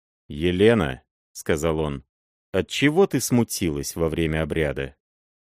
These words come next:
Елена вздрогнула и устремила на мужа глаза, полные страха.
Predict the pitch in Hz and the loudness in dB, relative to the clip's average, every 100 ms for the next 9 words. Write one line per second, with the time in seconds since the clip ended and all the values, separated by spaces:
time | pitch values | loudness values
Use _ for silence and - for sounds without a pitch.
0 | - 95 110 139 143 127 82 85 123 170 | -12 2 4 6 6 2 0 4 4 6
1 | 151 147 156 - 131 143 - 127 120 120 | 6 6 4 4 4 4 2 4 6 6
2 | 135 120 110 120 110 110 92 98 87 107 | 6 4 4 4 2 2 4 4 6 4
3 | - 110 101 95 95 - - 90 87 73 | 4 4 4 6 2 0 -2 2 2 2
4 | - 73 | -4 -8